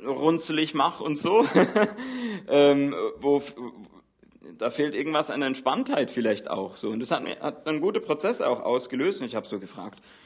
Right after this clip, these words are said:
„Ja, was denkt denn ihr? Was, äh, was kann ich machen, damit, äh, ich nicht so schwarz-weiß rüberkomme?“ und so. Und so f-, nach vielen Jahren muss ich sagen,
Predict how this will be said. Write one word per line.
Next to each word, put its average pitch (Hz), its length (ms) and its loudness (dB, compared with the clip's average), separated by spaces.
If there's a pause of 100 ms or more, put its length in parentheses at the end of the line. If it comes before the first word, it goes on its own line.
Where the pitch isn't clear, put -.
(120)
„Ja, 110 220 4
was 110 140 -6
denkt 117 220 -2
denn 120 100 -2
ihr? 196 160 -2
Was, 160 260 -2
äh, 120 240 0
was 120 140 -2
kann 123 180 -2
ich 120 120 -4
machen, 190 300 -2
damit, 127 380 -2
äh, 123 180 2
ich 117 200 -4
nicht 123 160 -4
so 123 120 0
schwarz-weiß 113 680 -2
rüberkomme?“ 156 520 2
und 143 140 0
so. 139 220 0 (680)
Und 190 300 6 (680)
so 226 240 6
f-, 247 140 -2 (120)
nach 185 160 4
vielen 262 340 0
Jahren 208 380 4
muss 208 180 0
ich 185 120 -8
sagen, 190 480 0